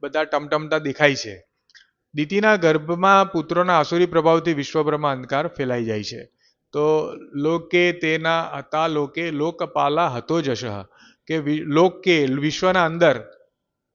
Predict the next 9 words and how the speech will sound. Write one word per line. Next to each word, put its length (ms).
કેના 220
લીધે? 300
તેન, 480
તેન 320
એટલે 260
દિતિના 420
ગર્ભના 420
પ્રતાપથી, 680
આહત, 360